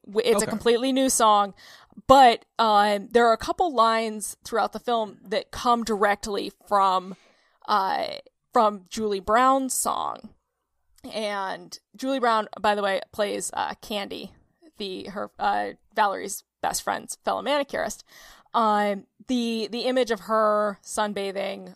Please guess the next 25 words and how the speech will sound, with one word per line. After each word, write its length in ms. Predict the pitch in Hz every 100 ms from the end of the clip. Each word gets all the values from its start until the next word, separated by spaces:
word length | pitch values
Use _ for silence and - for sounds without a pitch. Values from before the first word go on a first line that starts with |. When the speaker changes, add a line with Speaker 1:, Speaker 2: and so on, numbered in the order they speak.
| _
Speaker 1:
when 480 | 202 190 202 196 190
the 160 | - 214
aliens 320 | 208 202 -
crash 280 | - - -
into 200 | 262 -
her 100 | -
pool 560 | - 311 294 277 269 -
in 80 | 214
the 60 |
first 300 | - 196 -
verse, 300 | 247 240 226
that 420 | - 202 208 196 208
is, 500 | 202 202 196 190 - _ _ _ _
uh, 360 | 202 196 87 85 82 _ _ _
that's 180 | 202 202
a 60 | 208
direct 360 | 208 202 -
scene. 420 | - 214 202 202 -
And 160 | 220
then 160 | 214 208
later 240 | 233 262
in 180 | 247 220
the 80 | 196
nightclub, 840 | 202 220 233 - - - - - - _ _ _ _ _
um, 680 | 214 190 196 190 - -